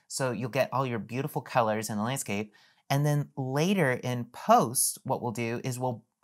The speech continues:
combine these different exposures. We'll have the landscape exposure,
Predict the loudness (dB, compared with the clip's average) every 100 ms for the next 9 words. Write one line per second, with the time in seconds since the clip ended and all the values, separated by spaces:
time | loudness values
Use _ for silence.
0 | -8 -4 2 6 8 8 2 0 -2 -2
1 | -4 -4 2 0 0 -4 4 6 6 2
2 | 2 0 0 -4 -4 -2 0 0 0 0